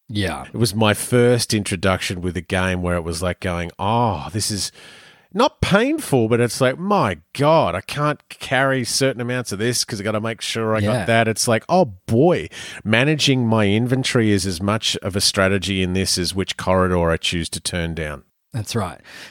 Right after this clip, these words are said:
Speaker 1: Dude, that's exactly right. And I think that's a lot of people's introduction to, you know, the survival inventory management. When I don't have enough ammunition,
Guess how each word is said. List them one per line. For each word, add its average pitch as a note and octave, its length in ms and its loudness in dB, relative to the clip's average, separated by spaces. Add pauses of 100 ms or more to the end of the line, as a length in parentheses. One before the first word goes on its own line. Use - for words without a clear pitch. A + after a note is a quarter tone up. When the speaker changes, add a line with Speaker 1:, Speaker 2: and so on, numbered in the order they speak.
Speaker 1:
Dude, C3 260 4
that's C3+ 200 2
exactly B2+ 400 2
right. A2 100 2
And F#2+ 100 0
I - 20 4
think F3 180 2
that's F3+ 180 2
a C#3 40 0
lot A#2+ 180 4
of C3 60 0
people's F#2 480 -2
introduction F#2 640 -2
to, F2+ 400 -2 (100)
you A2+ 100 2
know, F#2+ 200 0 (140)
the A2 160 0
survival G#2+ 580 2
inventory G2+ 600 2
management. G#2 540 2
When F2+ 120 -4
I D#2+ 60 -6
don't - 220 -4
have E2 140 0
enough G2 220 -2
ammunition, A2+ 500 -2